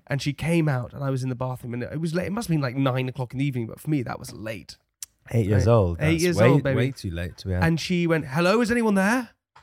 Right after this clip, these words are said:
Speaker 1: When I was in the bathroom. And I freaked out, so I hid behind the door, and she opened the door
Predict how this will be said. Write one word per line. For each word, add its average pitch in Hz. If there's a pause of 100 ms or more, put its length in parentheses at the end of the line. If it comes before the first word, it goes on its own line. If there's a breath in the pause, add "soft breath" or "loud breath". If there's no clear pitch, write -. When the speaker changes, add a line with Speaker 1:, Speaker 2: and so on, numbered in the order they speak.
(120)
Speaker 1:
When 139
I 135
was 127
in 123
the 120
bathroom. 120 (1000)
And 139
I 147
freaked 151
out, 139
so 135
I 131
hid 123
behind 131
the 131
door, 131
and 139
she -
opened 190
the 151
door 147